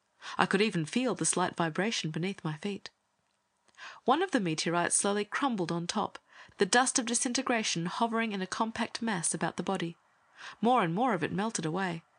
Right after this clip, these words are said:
the spinning motion grew irregular, eccentric, as the centre of gravity was changed by the action of the ray. Another ray, two more, centred on the wobbling mass. It was directly in our path, looming up larger and larger every second.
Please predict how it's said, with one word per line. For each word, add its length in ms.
the 100
spinning 420
motion 360
grew 160
irregular, 680
eccentric, 580
as 140
the 80
centre 340
of 120
gravity 440
was 140
changed 480
by 120
the 120
action 300
of 80
the 80
ray. 340
Another 360
ray, 320
two 180
more, 340
centred 360
on 100
the 60
wobbling 400
mass. 400
It 140
was 120
directly 440
in 80
our 120
path, 440
looming 300
up 160
larger 420
and 140
larger 400
every 280
second. 500